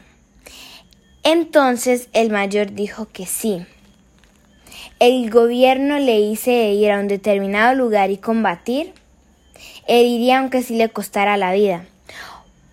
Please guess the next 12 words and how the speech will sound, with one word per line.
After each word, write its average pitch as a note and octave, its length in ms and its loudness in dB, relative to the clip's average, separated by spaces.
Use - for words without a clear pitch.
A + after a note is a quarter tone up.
porque A#3 380 4
si A3 160 0
no B3+ 200 2
sería G#3 440 2
despedido. F#3+ 760 -2
Lo C4 100 -4
mismo D#4+ 580 0
sucede B3 560 0
a A3 120 0
nosotros, B3 640 -2
si F4+ 160 0
no C4 360 2